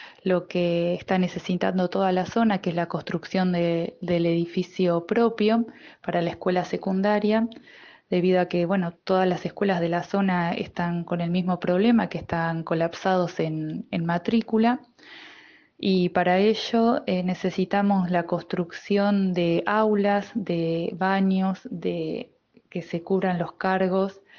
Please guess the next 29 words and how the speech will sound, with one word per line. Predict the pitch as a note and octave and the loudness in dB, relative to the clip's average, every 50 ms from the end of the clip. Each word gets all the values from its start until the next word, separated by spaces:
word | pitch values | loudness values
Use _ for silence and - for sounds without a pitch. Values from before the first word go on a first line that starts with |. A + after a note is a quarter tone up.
| - - - - _ - | -20 -20 -20 -20 _ -6
que | - F3+ | -6 -6
faltan, | - - - F#3+ F#3+ F#3 F3+ F3 F3+ - - F3+ F3+ F3+ F3+ - - - | -4 -2 0 2 2 2 2 0 -2 -4 -4 -2 -2 -2 -2 -4 -6 -6
biblioteca | E3+ F3+ F3 E3 E3 E3+ E3+ E3+ - F#3+ F#3 F#3 F#3 F#3 - F3+ F3+ F3+ - | -4 -2 -2 0 0 -2 -2 0 0 0 2 0 0 0 -2 -2 -2 -2 -2
y | - F3+ E3+ | -4 -4 -4
entre | E3+ E3+ E3+ E3 E3 - - E3+ E3 D#3+ - | -4 -4 -6 -6 -6 -6 -4 -2 -2 -2 -2
un | - - F#3+ | -2 -2 -2
montón | F#3+ F#3 F3+ F3+ F3 - F#3 F3+ F#3 F3+ | 0 0 -2 -2 -2 0 0 0 2 0
de | F3 | 0
otras | F3+ F3+ F#3 F#3 F3 E3+ F3+ | 0 0 0 -2 -2 -2 -4
necesidades | E3+ - - F3 - - F#3 F#3 G3+ G3+ G3+ G3+ G3+ F#3+ - - | -6 -4 -6 -4 -2 -2 0 0 2 2 4 4 2 2 0 -2
de | E3+ E3 E3 D#3+ E3 - | -4 -4 -6 -6 -6 -4
infraestructura. | - F3+ E3+ - - F3 - - - F3+ F3 - _ - A3 G#3+ G#3+ A3 A#3 B3 - - _ - - - - - - - - - - - - - - - _ _ _ _ _ _ _ _ - - | -6 -6 -6 -6 -6 -8 -6 -4 -4 -4 -4 -4 _ 2 2 2 4 2 2 0 -2 -8 _ -20 -20 -20 -20 -20 -20 -20 -20 -20 -20 -20 -20 -20 -20 -20 _ _ _ _ _ _ _ _ -4 0
Eh, | F3+ E3+ E3 D#3+ D#3+ D#3+ E3 D#3+ | 0 2 2 0 0 -2 -2 0
tenemos | - F3 F3 F#3 F3+ F#3+ F#3 F3+ - - | 0 0 0 2 2 2 0 0 0 2
hoy | F#3 F#3 F#3 F3 | 2 4 4 4
dos, | F#3 F#3+ F#3+ - - - | 2 0 0 -2 -2 -2
las | - F3 E3 - | -2 -2 -2 -2
famosas | - F3 F3+ F#3+ F#3+ - - F#3+ E3 D#3+ | -2 0 0 0 0 0 -2 -2 -2 0
dos | F#3 F#3 F#3 - | 0 -2 0 0
aulas | G3 F#3 F#3 F#3 F3+ F3 E3+ - - - | 0 2 2 2 2 0 0 -2 -2 0
móviles | G3+ A3+ A#3+ A#3+ A3 G3 F#3 E3+ - | 2 4 4 4 4 2 2 0 -2
que | - E3+ | -2 -2
prometían | - E3+ E3 E3 E3 E3 - F#3+ F3+ F3 F3+ F3 | -2 -2 0 0 -2 0 0 0 0 0 0 -2
ser | - - F3+ F3 | -2 -2 -2 0
provisorias | F3 F3+ F3 E3 E3 E3+ E3+ - - G3+ G#3 G#3 G#3+ G3+ G3+ - | 0 0 0 2 2 0 -2 -2 0 0 2 2 2 0 0 -2
y | F#3 | -4
que | E3 - F3 E3+ | -2 -2 -2 0
realmente | F3 F3 F3 F3 F3 F3+ F3+ F#3 F#3 - F3+ F3 | 0 0 0 0 0 0 0 0 0 0 0 0
no, | E3+ E3+ F3 F3 F3 E3+ E3+ E3 E3 D#3+ D#3+ D#3 D#3 - | 0 0 0 2 2 2 2 2 2 0 0 -2 -4 -6